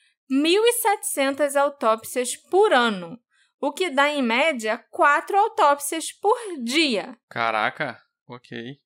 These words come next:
Speaker 1: Incluindo aí, tipo, quatro autópsias por dia até sábado, domingos e feriados.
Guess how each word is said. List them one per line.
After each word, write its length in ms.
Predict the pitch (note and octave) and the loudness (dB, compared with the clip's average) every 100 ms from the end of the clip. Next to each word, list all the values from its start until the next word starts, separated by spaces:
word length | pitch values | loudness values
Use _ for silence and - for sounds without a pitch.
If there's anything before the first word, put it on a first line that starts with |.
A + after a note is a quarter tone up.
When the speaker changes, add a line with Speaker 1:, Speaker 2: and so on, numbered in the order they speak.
| - | -20
Speaker 1:
Incluindo 760 | A3+ C#4 D#4 F4 D#4+ D#4 G#4 | -10 -8 -4 -4 -2 -2 2
aí, 440 | E4 D#4 C5 F#4 A#3+ | 2 4 2 0 -4
tipo, 360 | A#4 A4+ A3 | -6 -6 -6
quatro 300 | A#3 C#4 D#4 | 0 0 0
autópsias 480 | D4+ D4+ D4+ - D4 | -2 0 -2 -4 -10
por 180 | B3+ A#3 | -6 -4
dia 220 | C4 F#4 | 0 0
até 340 | D#4 G#4+ A4 G4+ | 0 0 0 -2
sábado, 600 | - C#4 D4+ A4+ A4 A4+ | 0 2 4 4 2 2
domingos 460 | A#4 C4+ D#4 A4+ | 0 0 -2 -4
e 100 | A#4 C#5 | -4 -4
feriados. 840 | G4+ A#4+ C5+ C#4+ C4+ G3+ - - | -2 0 0 0 0 -6 -14 -20